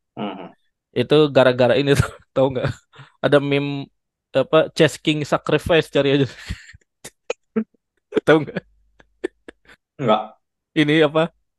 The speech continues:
Speaker 2: Hikaru Nakamura.
Speaker 1: Oh, ya, tahu.
Speaker 2: Hikaru Nakamura sama or-, orang India itu.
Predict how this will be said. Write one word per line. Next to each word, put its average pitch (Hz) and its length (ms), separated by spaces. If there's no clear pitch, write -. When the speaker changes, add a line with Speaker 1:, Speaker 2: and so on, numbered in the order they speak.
Speaker 2:
Hikaru 135 320
Nakamura. 131 560
Speaker 1:
Oh, 196 320
ya, 117 240
tahu. 107 320
Speaker 2:
Hikaru 127 320
Nakamura 131 480
sama 123 480
or-, 120 240
orang 120 320
India 120 240
itu. 113 240